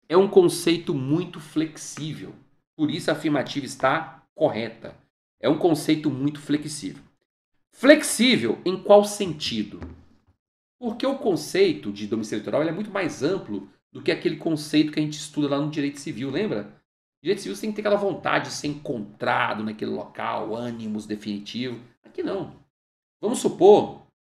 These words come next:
que, por exemplo, eu moro em São Paulo capital. Eu moro em São Paulo capital, mas eu tenho um, um apartamento do Guarujá, litoral de São Paulo, né? Então eu tenho um vínculo em Guarujá.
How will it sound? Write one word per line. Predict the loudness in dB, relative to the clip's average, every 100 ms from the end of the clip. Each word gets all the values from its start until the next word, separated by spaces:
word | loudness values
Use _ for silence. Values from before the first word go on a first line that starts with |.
| _ _ _ _ _
que, | -6
por | 0 0
exemplo, | 2 0 -2 -10 _ _ _ _
eu | 2
moro | 8 8 10 8
em |
São | 4 2 0 6
Paulo | 10 10 8
capital. | 0 -2 2 2 2 -8 -2
Eu | 4
moro | 8 6
em | 6
São | 0 -4 -2
Paulo | 2 2 0
capital, | -8 -4 2 4 2 -2 -14 -20 _ _ _ _ _ _
mas | 2 2 4
eu | 2 2
tenho | 0 2 4 4 4
um, | 4 6 6 4 2 -2 0
um | 0
apartamento | 0 0 0 -2 -2
do | 0
Guarujá, | 0 0 0 -2 -4 -16 -20 _ _ -16
litoral | -6 -4 -4
de |
São | -8 -6
Paulo, | -2 -2 -4
né? | -8 -14 _ _ _ -20 _ _ _ _ _ _
Então | 0 4 6
eu |
tenho | 10
um | 10
vínculo | 8 6 6 6 2 0 -4 -8
em | -2 2
Guarujá. | 4 4 2 0 -2 -16